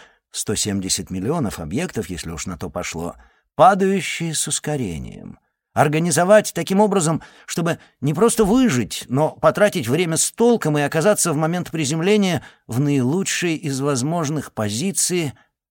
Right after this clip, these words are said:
и конфигурации. "Всякий, кто знает Москву", вздыхала газета "Новая жизнь",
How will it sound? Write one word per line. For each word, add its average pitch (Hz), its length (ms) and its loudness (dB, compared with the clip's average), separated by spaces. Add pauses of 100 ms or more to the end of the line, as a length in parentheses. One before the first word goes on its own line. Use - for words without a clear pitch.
(140)
и 160 100 -6
конфигурации. - 1040 -6 (1800)
"Всякий, 214 680 2
кто - 240 -4
знает 117 520 0
Москву", 170 760 0
вздыхала 196 640 2
газета 175 560 -2
"Новая 170 500 0
жизнь", 151 580 -2